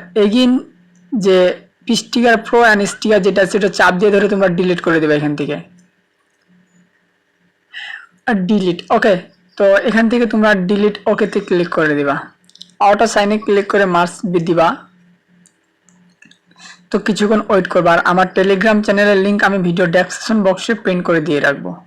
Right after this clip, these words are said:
তো মাত্র এই দুইটা আমরা আনজিপ করলাম, ঠিক আছে, এই দুইটা।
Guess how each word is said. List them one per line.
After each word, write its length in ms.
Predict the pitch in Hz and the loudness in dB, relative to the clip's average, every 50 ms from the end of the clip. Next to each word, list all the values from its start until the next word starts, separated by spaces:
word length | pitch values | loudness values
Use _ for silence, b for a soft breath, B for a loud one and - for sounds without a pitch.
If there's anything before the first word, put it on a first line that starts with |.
| _ B B B B B B B B B B _ | _ B B B B B B B B B B _
তো 80 | - 202 | -2 0
মাত্র 380 | 190 185 180 180 180 - 214 220 - - | 2 2 2 2 2 2 0 0 2 2
এই 120 | 247 208 | 0 0
দুইটা 340 | 185 214 208 - 220 208 202 | 2 0 0 0 2 2 2
আমরা 360 | 196 190 202 196 196 202 - - - - | 2 2 2 2 2 2 0 -4 -4 -2
আনজিপ 360 | 190 185 185 180 175 170 175 | 0 0 0 0 -2 -2 -2
করলাম, 320 | - 175 160 151 147 156 | -2 -2 0 0 0 -2
ঠিক 160 | 165 185 202 208 | -2 -2 -2 -2
আছে, 240 | 180 180 - 180 | 0 0 0 -2
এই 240 | 175 - - 185 170 | -2 -2 -2 -2 -2
দুইটা। 320 | 160 165 151 151 151 143 | -2 -2 -2 -2 -2 -2